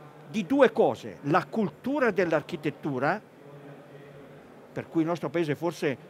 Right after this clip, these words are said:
non ha uguali, e l'altra cosa è l'economia. Vedete che io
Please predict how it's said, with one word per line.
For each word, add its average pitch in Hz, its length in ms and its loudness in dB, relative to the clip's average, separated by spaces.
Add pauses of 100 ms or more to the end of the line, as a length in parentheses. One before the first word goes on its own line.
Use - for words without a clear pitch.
(200)
non 147 260 0
ha 139 100 4
uguali, 110 480 -4 (880)
e 185 160 6
l'altra 247 500 8
cosa 156 540 2 (180)
è 151 120 2
l'economia. 180 600 -2 (1200)
Vedete 156 400 0
che 160 100 -4
io 175 320 4